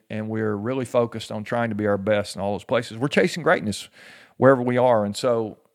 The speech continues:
w-, I think when we do that, we help the people around us, uh, in, in so many great ways. And so maybe you do s-, need to spend some time today evaluating. Go back to even what we talked about yesterday. Maybe your skills are not where they need to be at work, or maybe your character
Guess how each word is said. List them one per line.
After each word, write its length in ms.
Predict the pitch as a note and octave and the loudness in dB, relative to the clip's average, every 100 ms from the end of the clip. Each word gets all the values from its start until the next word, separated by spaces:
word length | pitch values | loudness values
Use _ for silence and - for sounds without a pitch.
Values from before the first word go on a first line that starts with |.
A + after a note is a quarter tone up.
| - | -16
w-, 220 | F#2+ B2+ | -12 -6
I 60 | B2 | -2
think 180 | D#3 G#2+ | -2 0
when 120 | C3+ | -2
we 100 | A#2+ | 0
do 180 | D3 B2+ | 0 2
that, 200 | A2+ - | 2 2
we 100 | C3+ | -2
help 160 | C3 | -2
the 60 | - | -2
people 280 | C3+ - A2+ | -4 0 0
around 380 | A2 A2+ A2 | 2 0 0
us, 240 | G#2 - - - - - _ _ _ | -2 -2 -10 -18 -20 -20 _ _ _
uh, 260 | - G2 G2+ | -4 -2 -2
in, 180 | A#2 - | -4 -4
in 140 | A#2 | -6
so 220 | G#2+ C3 B2 | -2 0 0
many 140 | A2+ | -2
great 260 | G2+ G#2+ F#2+ | 0 0 2
ways. 320 | G#2+ G2+ F#2 | 0 0 -2
And 100 | G2 | -4
so 400 | - A#2+ A2+ - | 0 0 0 -4
maybe 380 | G2+ D#3+ F3+ D#3 - | -2 0 0 -4 -8
you 140 | B2+ | 0
do 140 | C#3+ | 2
s-, 180 | G3 - | 2 -2
need 180 | C#3 C3 | -4 -4
to 60 | G#2 | -4
spend 240 | C3+ B2 | -6 -4
some 120 | A2 | -4
time 280 | G#2 B2 G#2 | 2 2 2
today 380 | A2 A#2 A2 G2 - - - | 0 4 4 2 -12 -20 -6
evaluating. 640 | G#2 B2+ D#3 C#3 B2+ A#2+ A2 | 6 10 10 6 2 2 2
Go 80 | C3 | 4
back 180 | D3 D3+ | 4 2
to 40 | |
even 160 | D3+ C#3+ | -2 -2
what 80 | |
we 60 | A2+ | 2
talked 200 | C#3 C3 | 2 2
about 120 | B2+ | 0
yesterday. 280 | B2 B2+ G#2+ | 0 -2 -2
Maybe 200 | A2 C3 | -2 -2
your 80 | C3+ | -4
skills 380 | - C3+ C3+ A2 | -2 0 0 2
are 80 | |
not 180 | A2+ - | 2 2
where 100 | A#2 | 2
they 100 | A2+ | 2
need 180 | A2 A#2 | 0 -2
to 40 | |
be 140 | G#2 G#2+ | -2 -2
at 100 | G2 | 2
work, 320 | A2+ G#2 G2+ | 4 4 2
or 20 | |
maybe 200 | A2 C#3 | -4 -2
your 100 | C#3 | -2
character 540 | - F3+ A#3+ - G2+ | 2 2 2 0 -6